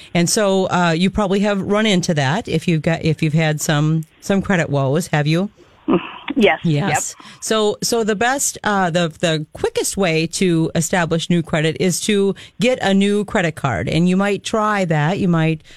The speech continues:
Speaker 1: uh, apply for that and then get denied. And boy, that's discouraging. Who wants to do that? So, uh, I always tell people, "Have you tried the, uh, secured credit card, uh, model?" And, uh, that's usually the easiest way to establish credit.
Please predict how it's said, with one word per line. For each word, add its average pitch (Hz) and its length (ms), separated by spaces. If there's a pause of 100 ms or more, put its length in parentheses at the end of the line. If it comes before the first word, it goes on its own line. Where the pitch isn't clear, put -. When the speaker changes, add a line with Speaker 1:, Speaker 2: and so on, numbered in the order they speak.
(140)
Speaker 1:
uh, 170 160
apply 170 380
for 175 140
that 165 240
and 160 80
then 160 140
get 165 120
denied. 147 560
And 147 160
boy, 160 140
that's 170 240
discouraging. 165 640
Who 190 100
wants 165 220
to 151 80
do 151 100
that? 170 400
So, 160 300 (340)
uh, 170 320
I 170 140
always 226 320
tell 214 200
people, 196 340
"Have 175 200
you 175 220
tried 208 640
the, 175 440
uh, 147 380
secured 233 580
credit 156 300
card, 139 420 (240)
uh, 156 220
model?" 143 560 (360)
And, 151 380
uh, 143 180
that's 196 300
usually 262 340
the 165 220
easiest 214 640
way 170 440
to 170 180
establish 160 500
credit. - 420